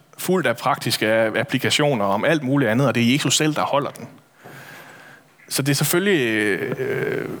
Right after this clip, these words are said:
til at have med at gøre, hvad det vil sige at handle på noget her, selvom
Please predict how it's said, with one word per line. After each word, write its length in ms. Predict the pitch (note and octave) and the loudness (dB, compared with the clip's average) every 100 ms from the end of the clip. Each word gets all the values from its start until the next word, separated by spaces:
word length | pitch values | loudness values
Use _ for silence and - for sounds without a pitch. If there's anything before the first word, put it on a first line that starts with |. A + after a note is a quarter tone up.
| - | -6
til 140 | - E3 | -2 0
at 60 | |
have 100 | A2+ | 2
med 80 | C#3+ | 0
at 120 | A#2 | 0
gøre, 240 | A2+ A#2 C3+ | 0 0 2
hvad 120 | A2+ | 0
det 80 | G#2+ | -2
vil 80 | |
sige 260 | - B2+ C3 | 0 2 2
at 60 | G#2 | 0
handle 280 | G#2+ B2+ | 0 0
på 100 | B2+ | 0
noget 260 | G2+ G2 A2 | -2 0 0
her, 240 | A2 F#2+ - | 0 -2 -6
selvom 340 | - A2 F#2+ | -2 -2 -2